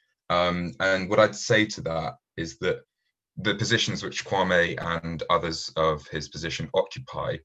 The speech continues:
are best bet of having some sort of representation. However,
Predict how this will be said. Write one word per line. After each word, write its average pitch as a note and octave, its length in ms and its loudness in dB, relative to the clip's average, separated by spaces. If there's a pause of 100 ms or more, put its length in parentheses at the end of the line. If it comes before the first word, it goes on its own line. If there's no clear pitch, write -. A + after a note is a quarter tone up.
(340)
are F#2 140 4
best - 300 0
bet E2+ 260 0
of E2+ 160 -2
having D#2+ 300 0
some D#2+ 240 -2
sort D#2 160 -4
of D#2 60 -2
representation. - 840 -4 (460)
However, F#2+ 600 4